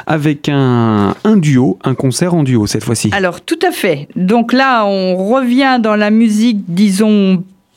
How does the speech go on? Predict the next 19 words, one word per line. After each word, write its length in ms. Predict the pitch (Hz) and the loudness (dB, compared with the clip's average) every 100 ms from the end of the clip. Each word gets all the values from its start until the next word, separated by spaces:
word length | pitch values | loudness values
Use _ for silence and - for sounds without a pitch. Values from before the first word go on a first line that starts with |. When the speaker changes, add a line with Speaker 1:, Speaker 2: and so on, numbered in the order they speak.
| - _ _ - - | -20 _ _ -20 -12
Speaker 2:
classique. 640 | - 180 170 - 208 - 359 - - - - - - - | -4 -2 -2 -6 -6 -6 -10 -10 -10 -8 -8 -8 -12 -6
Donc 440 | 175 226 240 240 | -2 2 0 0
avec, 460 | 208 202 202 196 - | -2 0 -4 -6 -2
euh, 840 | 180 170 165 160 160 156 151 147 | 0 2 2 2 2 2 2 2
le 240 | 165 165 165 | 2 0 -2
duo 360 | 170 226 233 | 0 2 4
des 160 | 220 156 | 2 -2
Troussov, 520 | - 277 - 170 320 - - | -2 -4 -2 -4 -4 -12 -14
c'est 280 | - - 170 | -10 -4 -2
le 160 | 156 | -2
frère 320 | 151 - 180 165 | -4 -6 -6 -2
et 60 | |
la 120 | 160 | -4
sœur, 380 | 156 - 240 294 | -4 -4 -4 -2
donc 280 | 233 254 277 | 0 0 0
Alexandra 720 | 190 170 - 202 185 180 175 | -2 -4 -4 -2 -2 -2 -6
Troussova 800 | - - - - 202 190 180 - | -6 -8 -6 -2 0 0 -2 -4
au 100 | 233 | -4
piano 500 | 220 - 208 202 185 | -4 -2 0 2 0